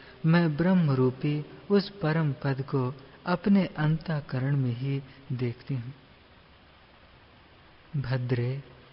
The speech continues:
जैसे मैं देखती हूँ, वैसे ही ये ब्रह्मा आदि भी विशुद्ध चित्त रूपी देह से ब्रह्म दर्शन के योग्य हैं। वे ब्रह्म रूप जगत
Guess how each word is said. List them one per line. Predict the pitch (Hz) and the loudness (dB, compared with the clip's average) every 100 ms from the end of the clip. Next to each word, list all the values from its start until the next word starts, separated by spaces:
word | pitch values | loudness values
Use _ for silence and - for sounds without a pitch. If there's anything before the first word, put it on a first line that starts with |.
| - - | -20 -6
जैसे | 139 160 156 156 127 | 2 2 2 0 2
मैं | 123 147 135 | 2 2 2
देखती | 127 120 - 131 | 0 -2 -4 -4
हूँ, | 127 131 123 - - - - | -2 -2 -4 -10 -20 -20 -6
वैसे | 156 175 180 - 185 | 2 4 2 2 0
ही | 170 175 | 2 2
ये | 170 | 2
ब्रह्मा | 131 127 127 127 139 147 | 0 0 0 0 0 -2
आदि | 143 127 117 123 | -4 -4 -2 -4
भी | 120 131 123 131 - - - 147 | -4 -6 -6 -10 -20 -20 -10 -2
विशुद्ध | 160 165 - 202 170 175 | 0 0 2 2 2 0
चित्त | 165 - 165 - 151 | -2 -2 -4 -2 -2
रूपी | 135 135 - 147 131 | 0 -2 -4 -4 -2
देह | 123 120 123 | -2 -2 -4
से | - 135 127 - - - - - 147 | -4 -4 -4 -8 -18 -20 -20 -4 0
ब्रह्म | 147 190 185 147 123 | 4 6 6 6 2
दर्शन | 120 117 - 143 139 | 0 -2 -2 -2 -2
के | - 127 120 - - 135 | -2 -4 -4 -8 -10 -6
योग्य | 127 143 127 120 | -4 -4 -4 -8
हैं। | 113 139 - - - - - - - - - - - - - - 139 | -8 -10 -14 -20 -20 -20 -20 -20 -20 -20 -20 -20 -20 -20 -20 -12 0
वे | 147 147 | 2 4
ब्रह्म | 135 151 151 139 | 2 2 2 2
रूप | 139 143 135 | 2 0 -2
जगत | 120 123 120 135 | -4 -4 -2 -4